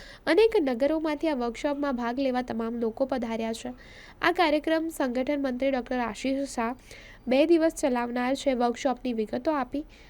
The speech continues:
સુમનદીપ વિદ્યાપીઠના ફાઉન્ડર પ્રેસિડેન્ટ ડૉક્ટર મનસુખભાઈ શાહ જૈન જીવન પદ્ધતિની શરીર પર શું અસરો થાય છે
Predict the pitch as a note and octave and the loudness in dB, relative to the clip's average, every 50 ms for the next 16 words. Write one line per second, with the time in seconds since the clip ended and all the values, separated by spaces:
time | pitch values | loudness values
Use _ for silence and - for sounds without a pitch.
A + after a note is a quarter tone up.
0 | - - - - D#4+ D4+ C#4+ E4 E4 E4+ G4+ G#4 G#4 G#4 G4+ D#4 C4+ A#3 A3+ C4+ | -20 -20 -4 0 2 2 4 4 4 4 4 4 4 4 2 2 2 2 2 2
1 | C4+ C4+ C4 C#4 C#4+ C#4 - D4+ D4 D4 C#4+ - A#3+ A#3 A#3 A#3 B3+ B3+ B3+ B3+ | 0 0 0 0 -2 -2 -2 -2 -4 -2 -2 -2 -2 -2 -2 0 -2 -2 -2 -2
2 | A#3+ A3+ - A#3 A3 B3 A#3 A#3 A#3 A#3 A3+ - A#3+ A3+ A3+ A3+ A#3 A3+ - - | -4 -4 -4 -4 -4 -4 -4 -4 -4 -6 -6 -6 -6 -4 -4 -4 -4 -4 -4 -2
3 | D#4 C#4 B3+ C#4 C4 C4 B3+ - - A3+ G#3+ G3+ - - - - - - - - | -2 -2 0 0 0 0 0 -2 -2 -4 -4 -6 -8 -16 -20 -20 -20 -20 -20 -20
4 | - - G#3+ A3+ C#4 C#4 D4 E4 F4 G4+ F4+ C#4+ C#4 C4+ B3+ C4+ C#4+ C#4 C4+ - | -12 -4 2 6 6 6 6 6 4 2 2 2 0 -2 0 0 0 0 -2 -2
5 | B3+ A#3 G#3+ C4 C#4 C#4 C#4 C#4 C4 A3+ A#3 B3 B3+ B3 - B3+ A#3+ B3 C4+ D4+ | -4 -2 0 2 2 2 2 0 -2 -2 -4 -4 -4 -4 -2 -2 0 0 0 0
6 | D4+ - - C4+ C4+ B3+ - - C#4 C4+ A3+ - - - B3 C#4 C#4 C4 B3+ A#3 | 0 0 0 0 0 -2 -2 -2 0 0 0 0 -2 0 4 4 4 2 2 -2
7 | A3 G#3+ - - - | -4 -4 -6 -8 -12